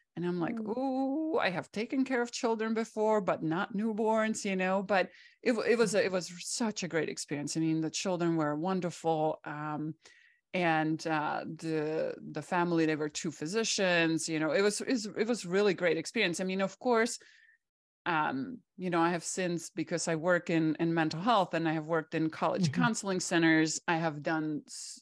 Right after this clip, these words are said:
Speaker 1: many presentations on cross-cultural adjustment. So I now, looking back,
Speaker 2: Mm-hmm.
Speaker 1: understand that so much better. Um, and, and literally, right, if we think about the cross-cultural adjustment and the culture shock, what, what I describe as a U curve,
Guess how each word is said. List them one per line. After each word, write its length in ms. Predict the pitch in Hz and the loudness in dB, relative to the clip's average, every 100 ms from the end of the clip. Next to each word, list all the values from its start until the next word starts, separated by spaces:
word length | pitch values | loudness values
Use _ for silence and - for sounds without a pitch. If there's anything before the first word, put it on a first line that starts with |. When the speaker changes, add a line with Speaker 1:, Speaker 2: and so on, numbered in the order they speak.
| - | -8
Speaker 1:
many 460 | 180 180 202 208 | -2 2 2 2
presentations 760 | 170 185 170 165 160 160 165 160 | 0 -2 0 0 0 0 -2 -2
on 180 | - 160 | -2 -2
cross-cultural 800 | 160 - 160 160 - 151 - 156 | -2 -2 -2 -4 -4 -4 -2 -2
adjustment. 580 | 160 151 143 - 226 269 | -2 -2 -6 -2 0 0
So 120 | 190 | 2
I 100 | 165 | 2
now, 340 | 165 165 160 165 | 2 2 4 2
looking 340 | 165 - 175 | 0 -2 -2
back, 260 | 165 170 165 | 2 4 4
Speaker 2:
Mm-hmm. 120 | 165 | 4
Speaker 1:
understand 600 | 170 170 170 170 160 165 | 4 4 2 2 2 2
that 180 | 180 175 | 0 -2
so 180 | 180 160 | -2 0
much 260 | 160 156 - | 0 -2 -6
better. 380 | 147 156 214 330 - - - - _ _ | -4 0 2 0 -6 -20 -20 -20 _ _
Um, 540 | 175 175 170 160 165 165 _ _ _ _ _ _ - | 0 4 6 6 4 -2 _ _ _ _ _ _ 0
and, 380 | 214 202 202 170 - | 4 4 2 -2 0
and 220 | 214 208 | 0 4
literally, 500 | 214 214 277 220 190 | 2 2 0 2 2
right, 240 | 175 175 | 2 2
if 140 | 175 - | 0 -4
we 120 | 185 | -6
think 280 | 175 196 208 | -2 -2 0
about 320 | 180 180 170 | 4 6 6
the 80 | 175 | 2
cross-cultural 720 | - 165 165 - 165 - 175 | 0 0 0 -2 -2 2 2
adjustment 500 | 160 175 170 190 175 | 4 0 0 0 2
and 180 | 165 165 | 2 2
the 60 | |
culture 420 | 160 - 220 - 220 | -2 0 0 0 -2
shock, 480 | - 185 165 170 | 2 4 4 4
what, 220 | 165 165 151 | 0 -2 -2
what 180 | 165 170 | -2 2
I 140 | 180 | 2
describe 400 | 185 175 - 160 - | 2 -2 0 0 0
as 140 | 165 | 0
a 80 | 160 | 0
U 220 | 170 262 | 2 0
curve, 440 | - 160 151 180 | 2 0 2 -2